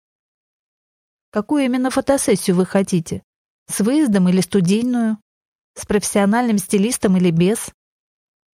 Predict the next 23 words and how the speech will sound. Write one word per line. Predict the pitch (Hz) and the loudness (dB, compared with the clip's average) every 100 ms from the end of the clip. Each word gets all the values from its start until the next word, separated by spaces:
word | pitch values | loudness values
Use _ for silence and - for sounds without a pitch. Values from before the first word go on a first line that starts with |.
| _ _ _ _ _ | _ _ _ _ _
«Студийную. | - - 269 208 180 175 170 196 _ | -10 -6 -2 2 2 2 2 -2 _
Стилист | - 233 262 - | -8 -4 -4 -4
не | 233 | -2
нужен». | 214 180 165 180 185 _ _ _ _ _ _ _ _ _ _ _ _ | 0 0 2 0 -2 _ _ _ _ _ _ _ _ _ _ _ _
«Сегодня | - 202 254 269 | -4 0 0 0
в | 202 | 2
восемь | 220 233 214 | 2 0 -2
утра | 208 185 | 2 2
есть | 180 175 | 2 2
окошко. | 180 - 175 - - 180 - _ _ - | -2 0 0 0 -4 -6 -8 _ _ -4
Позже | 233 220 196 | -2 0 2
никак». | 190 175 170 165 - _ _ _ _ _ _ _ _ _ _ | 0 0 0 -2 -10 _ _ _ _ _ _ _ _ _ _
Я | 214 202 | -2 0
грохнулась | 202 208 - 202 190 | 2 0 2 0 2
на | 208 | 0
кровать, | 196 202 202 240 - | 0 2 2 0 -2
подпрыгнув | 202 202 - 180 185 - | -4 -2 -2 0 2 2
от | 185 | 0
силы | - 190 180 | 0 0 2
удара, | 196 190 180 180 - _ _ _ | 2 2 2 2 -2 _ _ _
и | 180 | -2
быстро | 175 214 - 214 | 0 0 -2 -2
согласилась. | - 185 202 202 190 165 160 - | 0 2 2 0 0 2 0 -4